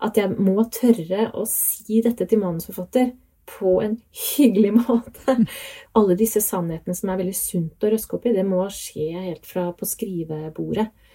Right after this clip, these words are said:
Speaker 1: og vi må bli litt tøffere, vi kvinnfolka.
Speaker 2: Ja.
Speaker 1: Mm.
Speaker 2: Ja, og så vil du ha muligheten til å spille dårlige kvinnfolk som ikke nødvendigvis er på skjerm eller på,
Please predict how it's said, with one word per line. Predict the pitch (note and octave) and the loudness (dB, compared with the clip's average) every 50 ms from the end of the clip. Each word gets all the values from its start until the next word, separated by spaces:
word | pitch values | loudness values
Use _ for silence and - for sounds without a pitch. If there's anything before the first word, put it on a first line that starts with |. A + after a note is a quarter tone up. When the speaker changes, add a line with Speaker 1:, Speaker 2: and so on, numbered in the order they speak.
| _ _ _ _ _ _ _ | _ _ _ _ _ _ _
Speaker 1:
og | - F3 | -6 -4
vi | F3 F3+ E3+ | -2 -2 -2
må | F3 F3+ F3+ F3+ F3+ F3+ F3+ F3+ F#3 F#3+ - | 0 0 0 2 2 0 0 -2 -4 -6 -4
bli | F3 F3 F3 E3+ | -2 0 2 2
litt | E3+ E3+ - - - | 0 -2 -6 -12 -10
tøffere, | - E3 - - - E3+ E3 E3 E3 E3 E3 E3 - - - - _ _ _ _ - G#3+ - _ _ _ | -8 -8 -8 -8 -10 -8 -8 -6 -6 -4 0 2 2 2 2 -2 _ _ _ _ -20 -20 -20 _ _ _
vi | - F3+ F3 F3+ F3+ F#3 F3+ F3 E3+ F3 - _ _ _ _ _ _ _ | -6 -6 -4 -4 -4 -6 -6 -6 -6 -8 -10 _ _ _ _ _ _ _
kvinnfolka. | - F3+ F3 - - E3+ - - - - _ - A#3+ | -8 -6 -6 -6 -8 -10 -10 -14 -20 -2 _ 8 10
Speaker 2:
Ja. | B3 A3 A3 B3 C4 C4+ - _ _ _ _ _ - - - - - - - - | 10 10 8 6 2 0 -6 _ _ _ _ _ -20 -20 -18 -16 -16 -18 -6 0
Speaker 1:
Mm. | B3+ B3+ A3+ G3 F#3 - | 4 6 6 6 6 6
Speaker 2:
Ja, | D4 D#4 E4 F4 D#4+ C4+ | 8 8 8 8 6 4
og | D4 - | 2 0
så | - - D4 C#4 C#4 C#4 C4+ C4+ C4+ C4+ C4 B3+ - - C3 - - A3+ A3+ - | 0 2 2 4 6 6 8 8 8 8 6 4 2 0 -2 -2 -2 -4 -4 -2
vil | A#3+ C4+ C4 A3+ G#3 | 2 4 4 4 6
du | F#3 G3 G3 | 6 4 6
ha | G3+ G#3+ A#3 A3+ A3 | 6 6 6 6 6
muligheten | A3 A#3 G#3+ G3 F3 E3 D#3+ - F3+ E3 | 6 6 6 4 0 -2 -4 -6 -4 -2
til | - | 0
å | F#3 G3 | -2 -2
spille | - - A3 G3+ G3 F#3 E3+ D3+ D#3 E3 E3+ E3+ F3+ F3+ F3+ F3+ F3+ F#3 | 0 0 0 2 2 0 0 -2 -2 -2 0 0 0 2 2 0 0 2
dårlige | F3 G#3+ G3+ F#3+ F3 F3 D#3+ D3+ D#3+ E3 E3 E3 | 2 4 4 4 4 2 2 0 0 -2 -2 -2
kvinnfolk | - G#3 G3+ F#3 F3+ - - F3 D#3+ E3 - - - | 0 0 0 0 -2 -2 -6 -8 -8 -8 -10 -10 -8
som | - G3 F#3 | -6 -4 -2
ikke | F#3+ F#3+ F#3+ F3+ F3+ | -2 -4 -4 -2 -2
nødvendigvis | F#3 F#3+ F#3 G3 F#3+ F3+ E3 D#3 E3 D3+ F3 F#3 - - F#3 | 0 2 2 2 2 0 0 -2 -4 -4 -6 -6 -6 -6 -6
er | F#3 F3+ F3 _ | -4 -6 -6 _
på | - G3 F#3+ F#3 F3 E3+ E3+ E3+ E3+ E3+ F3 F3 F3+ F3+ F3 F3 E3+ E3+ D#3+ D#3 | -6 -4 -2 -2 -2 -2 -2 -2 -2 -2 -2 -2 -2 -2 -2 -4 -4 -6 -6 -6
skjerm | - - - - G3 E3+ E3 D#3+ D#3+ E3+ E3+ | -6 -6 -6 -4 -4 -6 -6 -6 -6 -6 -4
eller | F3+ F3 F3 E3+ - | -4 -6 -6 -8 -6
på, | - F3 | -6 -4